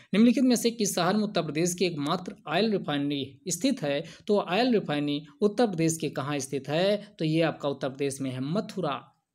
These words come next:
मथुरा में भारत, ये उत्तर प्रदेश की एकमात्र ऑयल रिफाइन-, रिफाइनरी स्थित है। बाकी बरौनी ये सब आपका आगरा और कानपुर में नहीं है। अगला, शहर उनकी विशिष्टताओं का सही मिलान करो, करा के बताना।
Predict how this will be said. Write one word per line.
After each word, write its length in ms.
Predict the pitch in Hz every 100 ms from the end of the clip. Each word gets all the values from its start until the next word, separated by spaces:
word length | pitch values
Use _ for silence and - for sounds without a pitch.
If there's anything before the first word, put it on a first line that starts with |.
| 147
मथुरा 520 | 143 196 - 240 254
में 160 | 247 190
भारत, 380 | 170 175 175 -
ये 220 | 196 165
उत्तर 280 | 160 190 190
प्रदेश 280 | 160 160 160
की 120 | 156
एकमात्र 540 | 147 135 139 156 214 214 - -
ऑयल 220 | 202 233 214
रिफाइन-, 720 | 175 147 143 147 165 - -
रिफाइनरी 640 | 151 147 139 143 226 269 - -
स्थित 360 | 233 170 156
है। 160 | 131 131 - -
बाकी 240 | 220 247
बरौनी 440 | 180 165 170 214 233
ये 100 | 190
सब 220 | 160 139
आपका 360 | 131 175 226 - -
आगरा 300 | 160 156 175
और 180 | 220 220
कानपुर 360 | - 151 143 147
में 280 | 240 - -
नहीं 380 | 254 269 190 147
है। 160 | 131 123 - - -
अगला, 180 | 226 254
शहर 320 | - 208 233
उनकी 240 | 233 208
विशिष्टताओं 600 | 220 185 175 175 175 208
का 120 | 240 170
सही 280 | 170 156
मिलान 360 | 185 147 143 214
करो, 320 | 214 156 151 147 -
करा 220 | 160 165
के 100 | 175
बताना। 440 | 147 135 143 175